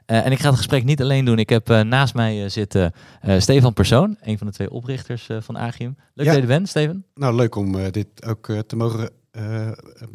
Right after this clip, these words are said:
Speaker 2: bij te mogen zijn en te faciliteren. Dus super, eh, superleuk.
Speaker 1: Mooi, mooi. Ja, we gaan, eh, we gaan, we gaan met jou, Steven, in, eh, in, in, in gesprek. En ik vertelde net al even, eh, dat je C F O bij Air France K L M bent. Maar misschien wil je nog even iets meer over jezelf, eh, vertellen.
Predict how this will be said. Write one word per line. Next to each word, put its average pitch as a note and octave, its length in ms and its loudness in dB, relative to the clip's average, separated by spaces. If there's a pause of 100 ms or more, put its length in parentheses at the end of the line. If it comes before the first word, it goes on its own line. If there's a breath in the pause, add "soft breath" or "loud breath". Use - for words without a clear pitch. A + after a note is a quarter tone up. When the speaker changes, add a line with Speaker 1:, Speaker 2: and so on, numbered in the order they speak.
Speaker 2:
bij C#3 180 2
te C#3 100 -4
mogen C3 200 0
zijn B2+ 180 -2
en C3 120 -4
te C3+ 100 -6
faciliteren. C3+ 600 -6
Dus F#2+ 180 -10
super, D#3 320 -8
eh, A#2 120 -4
superleuk. G2+ 500 -8 (120)
Speaker 1:
Mooi, G2 220 0 (100)
mooi. G#2 180 -2 (320 soft breath)
Ja, C3+ 100 4
we B2+ 60 6
gaan, D3 300 2
eh, C#3 360 4
we C3 80 2
gaan, C#3+ 200 -2
we B2+ 80 0
gaan D3 120 -2
met C#3 100 -2
jou, C#3 140 2
Steven, B2+ 320 0
in, A#2 220 2
eh, A2 240 4 (100)
in, G#2+ 240 -2
in, G#2 300 -2
in G#2 180 -4
gesprek. B2 300 -2
En C#3+ 80 -2
ik A#2 60 -4
vertelde A2 320 2
net G#2+ 220 0
al G2 180 4
even, F#2+ 280 0
eh, F#2 220 2
dat F#2+ 160 -2
je F2+ 300 0
C G2 300 -4
F F2 40 -4
O F#2+ 160 0
bij F2+ 200 0
Air F#2 140 -4
France F#2 200 -6
K - 60 -10
L F2+ 200 -2
M G#2 140 -2
bent. A#2+ 200 -2
Maar - 240 -20
misschien G#2+ 260 2
wil A#2+ 100 6
je A#2+ 60 6
nog A#2+ 80 4
even A#2+ 180 0
iets C3 120 0
meer C3 220 2
over B2 220 2
jezelf, B2+ 460 0
eh, A#2+ 180 2
vertellen. A#2+ 460 -2